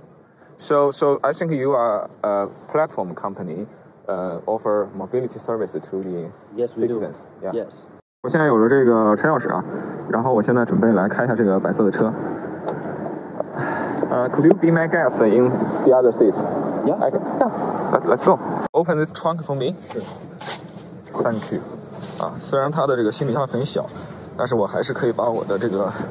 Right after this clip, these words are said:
Speaker 1: 书，书包塞进去。在这放。OK。好，然后我们现在可以来开车了。好。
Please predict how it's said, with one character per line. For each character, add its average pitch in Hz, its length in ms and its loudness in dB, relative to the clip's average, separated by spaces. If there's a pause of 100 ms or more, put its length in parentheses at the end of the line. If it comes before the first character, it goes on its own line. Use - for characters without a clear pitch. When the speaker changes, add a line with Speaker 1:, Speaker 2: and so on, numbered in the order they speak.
(120)
Speaker 1:
书， - 300 -10 (420)
书 - 260 -4
包 147 240 0 (720)
塞 139 240 0
进 120 160 -4
去。 - 120 -8 (1500)
在 - 840 -2
这 123 120 0
放。 127 120 -6 (760)
OK。 165 200 0 (580)
好， 95 220 -4
然 123 80 -2
后 127 60 2
我 120 40 0
们 104 80 -4
现 117 140 -2
在 113 60 -8
可 123 40 -4
以 107 60 0
来 92 140 -2
开 107 160 -4
车 98 200 -2
了。 95 80 -6 (2250)
好。 - 160 -4